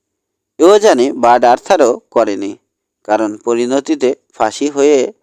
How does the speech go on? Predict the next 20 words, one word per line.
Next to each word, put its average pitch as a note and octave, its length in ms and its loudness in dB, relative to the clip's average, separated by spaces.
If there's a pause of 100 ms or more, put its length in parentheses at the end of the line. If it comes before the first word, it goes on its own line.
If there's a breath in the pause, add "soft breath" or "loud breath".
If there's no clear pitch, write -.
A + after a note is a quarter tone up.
(600)
ফাঁসি C3 320 -2
হবে D3 340 0
তার। A2 320 -4 (720)
তাহলে G3+ 320 2
কে E3+ 300 2
খুনটা B2+ 480 -4
করেছে?" G2+ 580 -8 (960)
চারজনের C#3 540 0
একজন, G#2 440 -6 (320)
এলবার, C3+ 400 0 (180)
ম্যাকভে, A#2 540 -2
থর্টন C3+ 440 -2 (100)
অথবা C#3+ 340 -4
হিনম্যান, G#2 480 -8 (600)
কারণ A2+ 280 -2
এদের G#2+ 260 -2
অন্তত G#2+ 400 -4
একজন C#3 380 0
জানত F3 300 0
যে D3+ 300 0